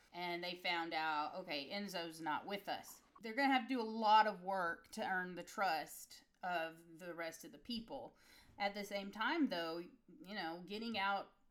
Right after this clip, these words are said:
someone bigger than David would have made sense. So, yeah, I see what you're saying about that. And then the last one was Tyler,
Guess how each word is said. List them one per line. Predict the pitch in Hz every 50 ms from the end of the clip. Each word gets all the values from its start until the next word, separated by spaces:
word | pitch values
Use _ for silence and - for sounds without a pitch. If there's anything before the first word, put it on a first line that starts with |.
| - - - _ _ _ -
someone | - - - 220 220 214 208 202 180
bigger | 185 196 202 208 202 196 190 180 180
than | 175 175
David | 175 180 214 254 254 196 180 160 165 165 160 165 165
would | 170 175 170
have | 175 170 160
made | 160 147 143 143 147 147 -
sense. | 240 254 220 160 170 185 - - - - - -
So, | - 240 226 220 214
yeah, | 214 202 170 160 139 -
I | 214 220
see | 220 277 285
what | 285 262
you're | 208 233
saying | 233 - 214 214 208 202
about | 202 190 180 175 180 180
that. | - 196 190 180 165 165 156 156 165 - -
And | 196 190 190
then | 190 208 208 208 202 196
the | 190 190 196 190 - - - 196 196 185
last | 196 208 226 262 254 - -
one | 240 226 214 202 175
was | 175 -
Tyler, | - - 277 285 294 285 254 226 208 190 190 180 185 196 208 220 247